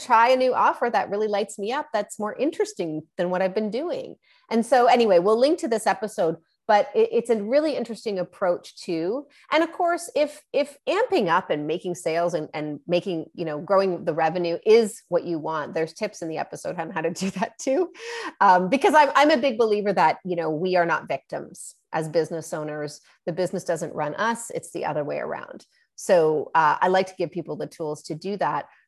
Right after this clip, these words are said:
But I, I also think, you know, with every, with every lesson, there's an opportunity.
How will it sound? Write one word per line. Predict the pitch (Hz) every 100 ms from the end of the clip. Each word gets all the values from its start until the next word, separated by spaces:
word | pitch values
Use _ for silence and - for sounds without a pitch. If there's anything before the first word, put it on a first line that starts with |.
| -
But | 302
I, | 285 -
I | 269
also | - 262 277 269
think, | 247 208 190 185 - -
you | 190
know, | 185 156 156 - _
with | - - 185 202
every, | 233 226 233 240 226 214 -
with | 196 202
every | 196 226
lesson, | 226 240 240 - 196 156 160 165
there's | 165 156 165
an | 165
opportunity. | 151 - 160 - - 147 165 - - -